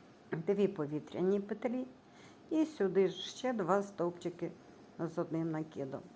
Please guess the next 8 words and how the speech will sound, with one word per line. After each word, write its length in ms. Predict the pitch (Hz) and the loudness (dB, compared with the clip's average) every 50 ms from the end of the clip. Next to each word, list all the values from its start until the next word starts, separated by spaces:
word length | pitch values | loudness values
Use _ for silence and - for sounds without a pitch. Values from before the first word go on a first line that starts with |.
| - - - - - - - - - - - - - - | -20 -20 -20 -20 -20 -20 -20 -20 -20 -20 -20 -20 -4 0
Тобто 440 | 180 190 202 196 202 - - 160 | 4 4 4 4 2 -4 -6 -6
повністю 680 | 160 - - - 254 320 339 339 320 330 - - 320 - | -6 -6 -2 0 2 2 4 2 2 0 -2 -6 -8 -8
повторюю 680 | - - 214 - - - 240 247 254 254 254 247 240 214 | -8 -10 -12 -6 0 2 4 4 4 4 2 2 0 0
візерунок. 760 | 226 233 226 - 233 226 214 214 214 202 185 180 180 - - - - - - - - - - - - - - - - - - - - - - - - - - - - - - - - - - - - - - - - - - - - - - - - - - - - - - - - - - - - - - - - - - - - - - - - - - - - - - - - - - - - - - - - - - - - | -2 -4 -2 0 0 0 2 0 0 0 0 -2 -4 -10 -16 -20 -20 -20 -20 -20 -20 -20 -20 -20 -20 -20 -20 -20 -20 -20 -20 -20 -20 -20 -20 -20 -20 -20 -20 -20 -20 -20 -20 -20 -20 -20 -20 -20 -20 -20 -20 -20 -20 -20 -20 -20 -20 -20 -20 -20 -20 -20 -20 -20 -20 -20 -20 -20 -20 -20 -20 -20 -20 -20 -20 -20 -20 -20 -20 -20 -20 -20 -20 -20 -20 -20 -20 -20 -20 -20 -20 -20 -20 -20 -20 -20 -20 -20 -20 -20 -20 -20 -20 -14 -10
Знову 480 | 190 175 175 180 185 202 185 175 170 175 | -8 -6 -2 2 4 4 6 6 4 4
над 280 | 185 202 208 202 208 | 6 6 6 4 2
пишним 460 | - - 185 180 175 175 - - 175 170 | 0 0 2 2 2 0 -2 -4 -4 -4
стовпчиком 680 | - - - 269 311 - - - 247 - - 226 - | -4 -4 -2 -2 -2 -2 -4 -8 -10 -6 -4 -4 -4